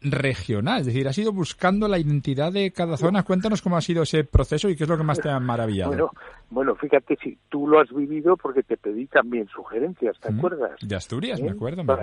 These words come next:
Speaker 1: acuerdo.
Speaker 2: claro, de algún sitio concreto y de tal que, bueno, pues esto, mira, yo había terminado por el lado de la parte literaria de mi vida, o con, tanto como autor o como editor,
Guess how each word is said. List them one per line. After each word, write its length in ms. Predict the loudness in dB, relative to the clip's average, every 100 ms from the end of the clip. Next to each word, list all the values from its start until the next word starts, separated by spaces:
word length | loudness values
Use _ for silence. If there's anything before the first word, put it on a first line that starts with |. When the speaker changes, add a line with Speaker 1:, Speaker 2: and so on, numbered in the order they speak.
| -4
Speaker 1:
acuerdo. 160 | -6
Speaker 2:
claro, 300 | -4 2 2
de 120 | 4
algún 300 | 2 0 -8
sitio 280 | -12 -6 -4
concreto 1080 | -4 -6 -8 -8 -6 -4 -4 -4 -4 -4 -4
y 40 |
de 140 | -8 -10
tal 240 | -8 -10
que, 200 | -10 -18 _ 0
bueno, 240 | 2 2
pues 240 | -4 -6 -2
esto, 380 | -4 0 -2 -2 -14 -12
mira, 180 | -6 -2
yo 120 | 4 4
había 220 | 4 -4
terminado 560 | -2 -6 -6 -2 0
por 180 | 0 -4
el 120 | -8 -4
lado 240 | -2 -2
de 80 | -2
la 120 | -2
parte 360 | -6 -12 -10 -10
literaria 1120 | -8 -8 -8 -10 -12 -14 -6 -2 -2 -2 -6
de 120 | -8
mi 200 | -12 -18
vida, 400 | -14 -10 -8 -8
o 120 | -10
con, 160 | -12 -16 -10
tanto 300 | -10 -8 -12
como 560 | -12 -14 -12 -10 -10 -12
autor 400 | -12 -2 0 0
o 80 | -2
como 160 | -6
editor, 380 | -6 -6 -8 -10